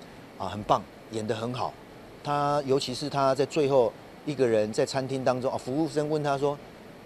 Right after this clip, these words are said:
：“小姐，请问一个人吗？”她刚刚分手，那个情绪整个爆出来了。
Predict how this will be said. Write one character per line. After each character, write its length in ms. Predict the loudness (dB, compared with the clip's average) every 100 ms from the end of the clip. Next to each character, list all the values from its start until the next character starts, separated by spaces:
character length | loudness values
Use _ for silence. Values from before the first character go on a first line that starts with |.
| -18
：“小 160 | -2 0
姐， 80 | 2
请 140 | 0
问 120 | 0
一 60 | 2
个 140 | 4
人 120 | 6 6
吗？” 320 | 4 4 2 -6 -18 -20 -20 -18 -14
她 100 | -4
刚 140 | -2
刚 160 | -2 -4
分 240 | -4 -6
手， 160 | -6 -8 -12 -16 -20 -20 -12 -4
那 80 |
个 60 | -2
情 220 | -2 -4
绪 160 | -4 -4
整 120 | -4
个 80 | -6
爆 240 | -4 -4
出 220 | -4 -4
来 160 | -4
了。 60 | -4